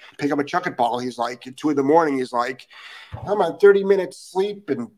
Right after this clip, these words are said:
drunk as a skunk, and I'll play chuck it." You know,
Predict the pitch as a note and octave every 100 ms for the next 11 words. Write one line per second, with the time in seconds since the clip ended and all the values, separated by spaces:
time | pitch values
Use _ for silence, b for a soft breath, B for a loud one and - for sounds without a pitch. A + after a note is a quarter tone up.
0 | _ - F3+ F3+ D3 C3 - - E3 -
1 | C#3+ B2 C#3 - D#3+ A#2 G#2 - A#2 B2+
2 | G#3 - - B2 A#2+ B2